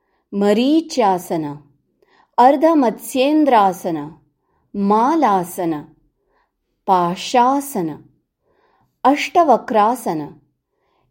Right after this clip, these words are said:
एकहस्तभुजासन, द्विहस्तभुजासन, भुजपीडासन, मयूरासन, पिंचामयूरासन, अधोमुख वृक्षासन,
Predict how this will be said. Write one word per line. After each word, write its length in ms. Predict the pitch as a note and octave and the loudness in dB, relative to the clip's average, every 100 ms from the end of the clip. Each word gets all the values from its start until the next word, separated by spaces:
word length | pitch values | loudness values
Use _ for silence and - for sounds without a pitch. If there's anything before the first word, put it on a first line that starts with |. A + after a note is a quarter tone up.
| _ | _
एकहस्तभुजासन, 1700 | C4+ D4+ F4 F4 D#4 C4 A#3+ - D4 A#3 A3+ F3+ G3+ A#3+ C4+ G3+ D#3 D#3+ - _ _ _ _ _ F#3 F#3 | 2 2 2 -2 0 0 0 -2 -2 0 -2 2 2 2 -4 -8 -8 -10 -18 _ _ _ _ _ -14 -4
द्विहस्तभुजासन, 1500 | A#3 A#3+ F4+ F4+ C4+ - A#3 G3+ G3 E3+ F#3 F3+ F3 F3 D3+ C#3 - _ _ _ _ _ _ - | -2 0 0 0 -2 0 -2 0 0 -2 0 0 -2 -8 -8 -10 -18 _ _ _ _ _ _ -6
भुजपीडासन, 1160 | G3+ A#3+ D#4 E4 B3 A#3+ A#3 A#3 D4 C#4+ G3 D3 C#3 - _ _ _ _ _ _ _ _ | 0 2 0 0 -2 2 4 4 2 -4 -6 -6 -12 -20 _ _ _ _ _ _ _ _
मयूरासन, 960 | G3 G3 A3 D4+ D4+ F#3+ F3 - F#3 D#3 D#3 _ _ _ _ _ _ _ _ _ _ - | -2 2 2 2 2 2 0 -6 -8 -8 -14 _ _ _ _ _ _ _ _ _ _ 0
पिंचामयूरासन, 1600 | D4 D4+ D4+ D4+ D#4+ D#4 E4 C4+ G#3+ G#3 G#3 G#3 A#3+ B3 A3 E3+ D3+ - _ _ _ _ _ _ _ _ _ - | 2 4 2 2 2 4 2 0 0 -2 2 2 0 -4 -8 -8 -10 -16 _ _ _ _ _ _ _ _ _ 0
अधोमुख 680 | A3 G3+ C#4+ E4 C#4+ - B3+ G3+ | 0 2 2 4 2 0 -4 -4
वृक्षासन, 800 | G3+ - - A#3+ A3+ A#3+ G#3 D#3+ | -6 -6 -2 0 0 -2 -6 -8